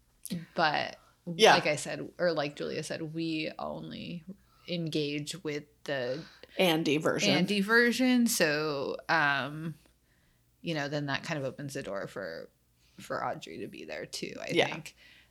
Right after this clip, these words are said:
Speaker 1: Um, and in terms of a reboot, I don't know. I've, I've always, people ask us this all the time. We're gonna have more questions throughout this about it too.
Speaker 2: <laughs>
Speaker 1: Um,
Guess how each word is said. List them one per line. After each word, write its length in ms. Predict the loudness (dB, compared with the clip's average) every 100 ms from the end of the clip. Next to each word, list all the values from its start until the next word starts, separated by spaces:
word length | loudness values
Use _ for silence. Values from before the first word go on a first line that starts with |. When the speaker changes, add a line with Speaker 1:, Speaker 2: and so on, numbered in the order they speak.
| 0
Speaker 1:
Um, 640 | 6 8 8 6 2 -4 -14 _ _ -6 4
and 100 | 6
in 120 | 8
terms 220 | 4 4
of 60 | 6 8 6
a 100 | 4
reboot, 640 | 0 0 4 6 6 4
I 100 | 4 6
don't 120 | 6
know. 120 | 6
I've, 180 | 6 6
I've 340 | 4 4 4
always, 580 | 4 4 4 2 0 -2 -8 _ _ _ _ _ _ _ _ _ _ _ _
people 120 | 2
ask 240 | 2 2 -2
us 140 | -4
this 180 | -4 -2
all 80 | 0
the 80 | 2
time. 340 | 2 2 -2
We're 160 | -4 -4
gonna 160 | 0 0
have 120 | -2
more 160 | -6
questions 540 | -2 -2 -2 -4 -6 -6
throughout 320 | -2 -2 -2
this 240 | -4 -4
about 280 | -2 0 0
it 200 | 0 -6
too. 360 | -2 0 0 -2
Speaker 2:
<laughs> 40 | -6 -20 -20 -20 _
Speaker 1:
Um, 640 | 6 8 8 6 2 -4